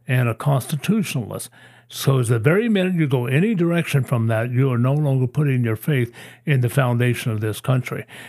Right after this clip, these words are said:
And so often, uh, people are getting by with this stuff. We let 'em get by with it.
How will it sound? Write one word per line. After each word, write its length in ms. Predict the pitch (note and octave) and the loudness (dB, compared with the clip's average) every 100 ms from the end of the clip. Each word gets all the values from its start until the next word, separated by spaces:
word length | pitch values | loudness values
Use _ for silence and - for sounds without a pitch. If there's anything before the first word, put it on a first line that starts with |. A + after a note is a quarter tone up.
| - - | -10 0
And 200 | C3+ B2 | 0 2
so 240 | D3+ D#3 | 2 2
often, 580 | C3 D#3+ D#3+ C3 A2 A2+ | 2 2 2 0 0 2
uh, 180 | A2 A2 | 0 0
people 380 | - D3 C#3+ | 0 0 0
are 80 | A#2 | -2
getting 360 | G#2+ C#3 A#2+ G#2 | 2 2 0 -2
by 320 | G#2 C3+ G3 | 0 0 2
with 220 | C#3 G#2+ | 0 -4
this 160 | B2+ A2+ | -6 -6
stuff. 300 | - A#2 A2 | -2 -2 0
We 120 | B2+ | 0
let 280 | A2+ C3 G3+ | 2 2 2
'em 160 | E3+ | 0
get 220 | B2 A2+ G#2+ | 0 -2 -2
by 240 | A2+ A2 | 0 0
with 200 | G#2 G#2+ | -2 -2
it. 120 | B2 | -4